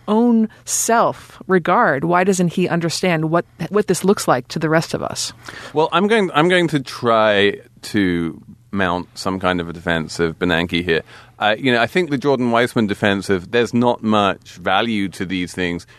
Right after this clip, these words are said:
Speaker 2: is, is a weak defense, but it's true as far as it goes, that if you look at the public speeches of Ben Bernanke when he was Fed chair, of Janet Yellen now, of Mark Carney as head of the Bank of England,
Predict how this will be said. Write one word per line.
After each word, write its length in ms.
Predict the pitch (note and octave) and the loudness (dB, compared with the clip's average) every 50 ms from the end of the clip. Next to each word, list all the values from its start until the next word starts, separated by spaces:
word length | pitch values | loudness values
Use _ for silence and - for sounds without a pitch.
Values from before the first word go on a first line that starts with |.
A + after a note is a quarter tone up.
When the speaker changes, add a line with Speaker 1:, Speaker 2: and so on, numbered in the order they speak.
| _ _ _ _ - | _ _ _ _ -2
Speaker 2:
is, 440 | - A#2+ A2+ A2 G#2+ G#2 F#2+ F#2 - - - | 2 4 4 4 4 2 0 -4 -10 -6 0
is 220 | B2 B2 A#2 - | 2 2 2 2
a 60 | A#2+ | 0
weak 560 | A#2 A2+ A#2 C3 C#3+ D#3+ G3 G#3 F3 - - - | 0 0 -2 -2 -2 -2 -2 -2 -4 -6 -8 -6
defense, 380 | - A#2 - A2+ G#2+ G2+ F#2+ | -6 -2 0 0 0 0 0
but 140 | - - G2 | -2 -4 -4
it's 140 | G2 - - | -4 -4 -6
true 360 | - - - C4 A3 D#3 G#2+ | -6 -4 0 2 2 2 2
as 100 | G2 F2+ | 0 0
far 260 | - - G#2 G2 F#2 F#2+ | 0 2 2 4 4 2
as 160 | F2+ E2 - | 0 -4 -6
it 220 | D#2+ - - - | -8 -10 -10 -6
goes, 580 | - D#3 D#3 A#2+ E2+ - - - - - - - - | 0 2 2 2 2 0 -2 -6 -6 -8 -10 -6 -2
that 200 | A2 G#2+ G#2 - - A2+ | 2 2 2 2 2 0
if 220 | A2 - - - | -2 -2 -4 -4
you 460 | A2 A2+ A2+ A2+ A2 A2 G#2+ G#2+ G2 - - - - - - _ _ _ _ _ _ _ _ - | 0 2 2 4 4 4 2 0 -2 -4 -10 -20 -20 -20 -20 _ _ _ _ _ _ _ _ -4
look 500 | B2 A#2+ B2+ B2+ - - _ - - - _ - | 0 2 2 2 0 -4 _ -20 -20 -16 _ -2
at 220 | G#2+ A2 G2+ F2+ | 0 0 0 0
the 80 | G2+ G2+ | -4 -6
public 400 | - - G#2+ G2+ F#2+ G2+ - - | -2 -2 -2 -2 -2 -4 -8 -6
speeches 480 | - - G#2 G2+ - - G2 F#2 - - | -4 -4 -4 -4 -2 -2 -2 -2 0 0
of 200 | E2+ F#2 F2 - | 0 0 0 -2
Ben 200 | - E2 E2 D#2+ | -4 -4 -4 -4
Bernanke 360 | D#2+ D#2+ E2 D#2+ D2+ - E2+ | -4 -4 -4 -4 -6 -6 -6
when 180 | D2 D2+ D2+ | -6 -4 -6
he 100 | D#2 D#2+ | -6 -6
was 140 | D2+ C#2 - | -8 -8 -4
Fed 220 | - E3 E3 D3 - | 0 0 0 0 0
chair, 240 | - B2+ A#2+ A2+ | 2 2 4 4
of 420 | G#2 - E2+ E2+ E2+ D#2+ - - - | 2 2 0 -4 -4 -6 -10 -18 -14
Janet 300 | - - F#2 E2+ E2+ D#2 | -8 -6 -4 -4 -4 -4
Yellen 280 | - E2+ E2+ D#2+ D#2+ F2 | -4 -4 -4 -2 -4 -4
now, 420 | G#2+ C3+ C#3+ C#3+ C#3 C3 A#2+ A2 | -2 0 2 2 4 2 2 2
of 240 | D2+ D#2 F2+ D#2+ - | 0 -4 -6 -6 -4
Mark 280 | F2 D#2+ D2+ - - - | -4 -4 -4 -4 -6 -8
Carney 380 | - C#3+ C#3 C#3 C3+ C3 A2 | -4 -2 -2 -2 0 -2 -2
as 160 | G2+ F#2+ - | -2 -4 -4
head 160 | - F2+ E2+ F2 | -4 -6 -6 -6
of 80 | E2+ | -8
the 60 | - | -8
Bank 180 | - E2+ E2+ E2 | -6 -6 -6 -4
of 80 | F2 - | -2 -2
England, 380 | C#3 D3+ C3+ B2+ A#2 A2 G#2 | 0 0 0 0 0 -2 -2